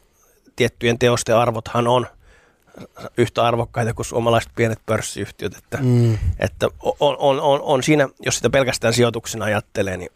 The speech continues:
Speaker 1: on, on siinä semmoisiakin mahdollisuuksia.
Speaker 2: Mi-, miten tommosessa seurataan sitä arvonnousua? Mä vaan niinku mietin sitä, että jos sä ostat taideteoksen, mikä on sun omalla seinällä, mistä sä nautit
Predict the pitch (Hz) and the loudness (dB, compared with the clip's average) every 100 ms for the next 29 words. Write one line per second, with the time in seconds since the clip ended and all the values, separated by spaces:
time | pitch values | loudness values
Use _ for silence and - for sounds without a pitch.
0 | _ 120 117 - 120 120 135 123 113 107 | _ -8 -4 -2 0 2 2 2 0 -2
1 | 101 104 110 107 - 123 - - 147 196 | -6 -8 -10 -8 -8 -8 -12 -2 4 4
2 | 226 220 277 220 196 208 175 147 - 156 | 4 4 4 4 4 4 4 2 2 4
3 | 147 143 151 139 160 175 165 123 117 113 | 4 4 2 4 4 4 4 2 2 2
4 | 110 123 120 117 _ - 131 131 131 127 | -2 -4 -4 -4 _ -4 2 4 4 6
5 | 131 131 131 127 139 139 127 113 - 120 | 6 6 4 2 4 4 4 2 -2 2
6 | 123 - 131 131 127 120 - - - - | 2 2 4 4 2 -4 -8 -10 -20 -20
7 | _ _ _ - 139 143 135 - 131 120 | _ _ _ 0 2 2 0 2 2 4
8 | - 123 123 127 120 123 131 131 117 - | 2 2 4 4 2 4 4 4 4 4
9 | 135 131 123 120 117 120 - 117 123 123 | 4 6 6 4 4 2 0 -2 2 4
10 | 123 120 113 120 | 4 2 0 -6